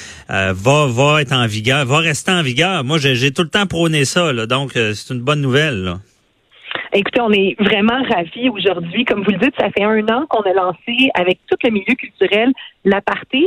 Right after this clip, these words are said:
Speaker 2: qui est un service où on a des avocats qui accompagnent gratuitement tous les travailleurs du milieu culturel qui font l'objet de harcèlement. Puis vraiment rapidement, on a constaté que c'est pas juste dans le milieu de la culture qu'il y a des problèmes.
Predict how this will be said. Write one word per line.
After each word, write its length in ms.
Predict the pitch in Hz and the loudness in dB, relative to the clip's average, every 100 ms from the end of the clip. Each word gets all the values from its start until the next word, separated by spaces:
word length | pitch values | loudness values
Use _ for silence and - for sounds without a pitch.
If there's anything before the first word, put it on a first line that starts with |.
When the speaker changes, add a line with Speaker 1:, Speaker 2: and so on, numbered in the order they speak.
| 403 | 0
Speaker 2:
qui 60 | 208 | 0
est 120 | 208 | 0
un 120 | 196 185 | 0 2
service 400 | 196 175 254 294 - - | 0 2 2 2 -4 -10
où 280 | 240 269 302 | -2 0 2
on 120 | 220 208 | 2 2
a 60 | |
des 160 | 196 202 | 0 0
avocats 340 | 202 196 - 285 - - | 2 2 2 0 -2 -8
qui 200 | 214 196 | -8 -4
accompagnent 520 | 202 214 208 247 247 | -2 -2 0 -2 -2
gratuitement 680 | 226 277 - - - 226 320 - - - - | -2 -4 -6 -16 -2 0 0 -6 -20 -20 -2
tous 100 | 381 | 0
les 100 | 320 262 | 2 0
travailleurs 580 | 226 208 202 220 285 | 0 0 2 2 0
du 100 | 240 | -6
milieu 240 | 208 202 254 | -10 -4 -4
culturel 540 | - 226 - 208 240 | -4 -4 0 0 0
qui 80 | - | 0
font 140 | 233 | 0
l'objet 300 | 196 185 220 | 0 2 2
de 80 | 220 | 2
harcèlement. 520 | 190 - - 170 175 - | 0 -2 -2 -2 -4 -8
Puis 140 | - 208 | -10 -2
vraiment 340 | 226 269 285 | 0 2 0
rapidement, 420 | 240 202 - 196 214 | 0 -2 -4 -4 -2
on 80 | |
a 80 | 196 | -2
constaté 500 | - 190 - 175 240 240 | -2 -2 0 0 -2 0
que 200 | 202 208 220 - - - | 2 2 0 -6 -20 -4
c'est 140 | 220 - | -2 0
pas 180 | 262 220 | 2 2
juste 180 | 240 | 2
dans 100 | 220 | 0
le 60 | 185 | -2
milieu 240 | 175 180 | 0 2
de 60 | 208 | 2
la 100 | 175 | 0
culture 500 | - 185 - 202 208 | -2 -12 -2 2 2
qu'il 80 | - | 0
y 40 | 190 | -2
a 20 | |
des 120 | 180 | -2
problèmes. 520 | - 180 170 180 208 | 0 0 2 2 2